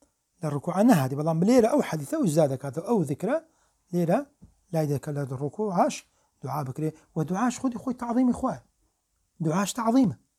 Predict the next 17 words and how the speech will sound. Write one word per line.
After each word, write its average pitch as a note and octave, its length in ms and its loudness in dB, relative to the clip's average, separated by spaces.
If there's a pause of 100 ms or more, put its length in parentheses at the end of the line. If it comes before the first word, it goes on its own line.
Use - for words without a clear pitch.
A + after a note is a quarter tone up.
(140)
كتو E3 340 -2
زليلي E3 480 4
وفقيري E3+ 440 -2
ومحتاج E3 460 2
خود B3 240 2 (340)
برب D3 240 4
العالمين C3+ 360 0
شاء - 200 -16
ده. C3+ 120 -20 (640)
دعاء D#3 240 0
عبادة E3+ 420 4
وتعظيم G3+ 520 -2
رب A#3+ 160 0
العالمين E3 500 2
شاء. C3 460 -8 (3750)
هذا F#3+ 240 0
مستثنى. C#3 960 -2